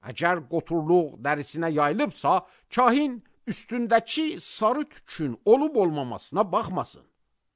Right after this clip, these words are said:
O adam nəcis sayılsın. Lakin əgər nəzərində qoturluq yerində qalıb və üstündə qara tük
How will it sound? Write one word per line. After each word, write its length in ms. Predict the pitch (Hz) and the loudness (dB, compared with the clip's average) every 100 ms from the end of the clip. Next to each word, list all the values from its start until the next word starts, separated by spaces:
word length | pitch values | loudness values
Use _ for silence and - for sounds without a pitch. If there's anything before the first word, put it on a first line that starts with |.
| _ | _
O 200 | 208 180 | 6 6
adam 400 | 131 92 143 190 - - | 4 -4 -4 -4 -8 -10
nəcis 420 | 117 135 135 202 - | -6 -6 -6 -8 -4
sayılsın. 480 | 202 135 - - _ _ _ _ _ _ _ _ _ _ _ _ _ _ _ _ _ _ _ _ | -2 -4 -8 -20 _ _ _ _ _ _ _ _ _ _ _ _ _ _ _ _ _ _ _ _
Lakin 520 | 143 170 - 170 165 160 _ - | 0 0 0 -6 -6 -6 _ -6
əgər 420 | 208 202 214 190 | -4 0 -2 0
nəzərində 680 | 165 117 123 117 104 95 147 156 - _ | -2 -2 -4 -6 -8 -6 -4 -4 -8 _
qoturluq 680 | 147 - 147 139 143 196 156 | -12 -10 -4 -2 0 0 -2
yerində 480 | 131 127 107 101 120 | -8 -8 -8 -10 -10
qalıb 300 | 82 73 60 _ _ _ _ _ - | -12 -20 -20 _ _ _ _ _ -6
və 140 | 127 143 123 - | 0 0 0 -8
üstündə 600 | 156 - 131 131 113 147 147 95 120 | -16 -14 -8 -6 -2 0 0 -4 -2
qara 320 | 160 185 254 | 4 6 4
tük 280 | 254 151 - | 2 -2 -12